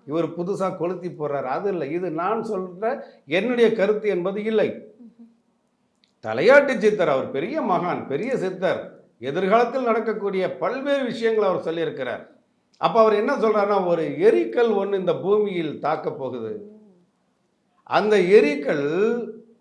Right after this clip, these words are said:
Speaker 1: கடவுள்களுடைய அனுக்கிரகத்தின் காரணமாக கடல்ல போய் விழுந்துரும்.
Speaker 2: ஓ.
Speaker 1: அப்ப கடல்ல விழுந்த உடனே என்ன ஆகுதுன்னா, அந்த கடலில் நச்சுத்தன்மை கண்டிப்பாக மாறிவிடும்.
Speaker 2: ஓ.
Speaker 1: கண்-, நச்சுத்தன்மை ஏற்படும்.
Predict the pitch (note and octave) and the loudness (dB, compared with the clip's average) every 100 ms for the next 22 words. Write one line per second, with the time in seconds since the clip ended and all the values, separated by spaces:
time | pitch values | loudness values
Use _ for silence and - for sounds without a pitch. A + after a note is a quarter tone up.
0 | _ _ _ _ - G#3 C4 C4+ B3 G#3+ | _ _ _ _ 2 4 6 6 6 6
1 | G#3+ G3 F#3+ A3+ F#3 F#3 A3+ A3+ A3 F#3+ | 4 4 0 0 0 2 0 0 0 0
2 | F3+ F#3+ F3+ F3 E3 D#3+ D3 C3+ C#3 F3+ | -2 -4 -2 0 0 -2 -4 -4 -4 -6
3 | - A#3+ D#4+ C#4+ G3+ G#3 F3 B2+ A2 F#2+ | -2 2 2 4 2 2 0 -2 -8 -14
4 | - _ _ - _ A#3 G3 F3 _ _ | -20 _ _ -20 _ -20 -20 _ _ _
5 | _ _ _ _ _ _ _ _ _ - | _ _ _ _ _ _ _ _ _ 2
6 | - G#3+ D#3+ F3+ C4+ C#4+ D4 A#3 A3+ B3+ | 2 4 4 6 8 6 4 4 2 2
7 | B3+ A#3 A3+ G#3+ F3+ F#3+ F3+ E3 D#3 D3+ | 2 2 2 2 0 0 0 0 -2 -2
8 | D3 D3 C#3+ - D3 D#3 D3 E3 F#3+ G#3+ | -2 -2 -4 -4 -4 -2 -2 0 2 0
9 | E3+ D#3+ D#3 - A2+ C3 F#3 - E4 - | 0 -2 -4 -6 -6 -2 0 0 -6 -2
10 | A#3+ A3 G3+ F3+ E3+ F3 - C#3 F3 G3 | -2 0 0 0 -4 -8 -10 -6 -6 -4
11 | G3+ D#3 C#3 G#3+ C3+ A#2+ F#2+ - _ _ | -4 -4 -4 -4 -6 -8 -10 -16 _ _
12 | _ _ _ A#3+ A3+ A3 G#3+ _ _ D#3 | _ _ _ -20 -20 -20 -20 _ _ -2
13 | F#3+ F#3+ F#3 G3+ A3 F#3 E3+ C#4 A3+ - | -2 -2 -2 0 0 -2 -2 0 0 0
14 | C#3+ A2 - - | -2 -4 -8 -18